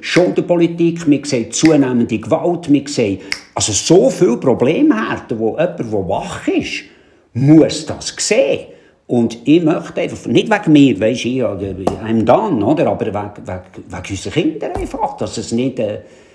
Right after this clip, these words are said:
dass es einfach noch einigermaßen das Level kann haben.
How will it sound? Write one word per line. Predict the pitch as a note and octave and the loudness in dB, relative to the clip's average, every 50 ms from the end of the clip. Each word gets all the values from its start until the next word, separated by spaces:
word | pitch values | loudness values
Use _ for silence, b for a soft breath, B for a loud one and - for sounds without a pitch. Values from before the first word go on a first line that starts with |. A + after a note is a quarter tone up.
| B B B B B _ _ | B B B B B _ _
dass | - B2 G2 - - | -8 -6 -6 -6 -6
es | G2+ F#2 - - - | -8 -10 -12 -8 -6
einfach | - A2+ A2+ A2+ A2+ - | -6 -4 -4 -6 -6 -4
noch | A#2 A2+ G#2+ G#2+ - | -2 0 0 0 0
einigermaßen | - B2+ E3 G3+ A3 G3+ E3+ C#3+ B2+ A#2 A#2 C3 D3+ D3 - D3+ | 2 2 2 2 2 2 2 4 4 4 2 2 2 0 -2 -4
das | - G2+ - - | -4 -4 -4 0
Level | A2+ D3 F#3+ F#3 F#3 | 2 4 4 4 2
kann | - - F#3 F3+ D#3+ | 0 2 2 4 6
haben. | D#3+ A#2+ - - G2 E2 | 6 4 2 0 -6 -8